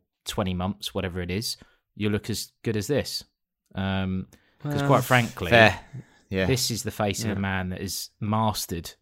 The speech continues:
Speaker 1: being a father.
Speaker 3: Parenting.
Speaker 1: Um,
Speaker 3: Hmm.
Speaker 1: do, do you know who you look like, Gaz? Um, you've gone
Speaker 2: Yeah, go
Speaker 1: from
Speaker 2: on.
Speaker 1: looking like, um,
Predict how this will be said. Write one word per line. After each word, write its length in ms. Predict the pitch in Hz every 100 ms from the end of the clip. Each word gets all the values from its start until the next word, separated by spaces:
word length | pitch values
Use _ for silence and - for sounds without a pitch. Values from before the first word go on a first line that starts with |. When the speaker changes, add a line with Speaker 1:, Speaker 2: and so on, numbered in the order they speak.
| _ _
Speaker 1:
being 200 | 90 87
a 60 | -
father. 460 | 92 85 87 104 - _ _ _ _ _ _ _
Speaker 3:
Parenting. 420 | 95 90 85 98
Speaker 1:
Um, 420 | 98 95 98 98 98
Speaker 3:
Hmm. 160 | 95 87 - _ _ _ _ _
Speaker 1:
do, 200 | - 131 143
do 100 | 202
you 40 |
know 140 | 202 185
who 80 | 180
you 200 | 170 131
look 180 | 101 78
like, 240 | 87 -
Gaz? 420 | 87 87 - - - _ _
Um, 320 | 110 107 110 - -
you've 260 | 127 123
gone 140 | 143 139
Speaker 2:
Yeah, 40 |
go 60 | 131
Speaker 1:
from 120 | 123
Speaker 2:
on. 60 | 127
Speaker 1:
looking 580 | 131 131 127 117 117 107
like, 720 | 107 107 107 107 - - - - _ _ 107
um, 580 | 104 104 98 98 101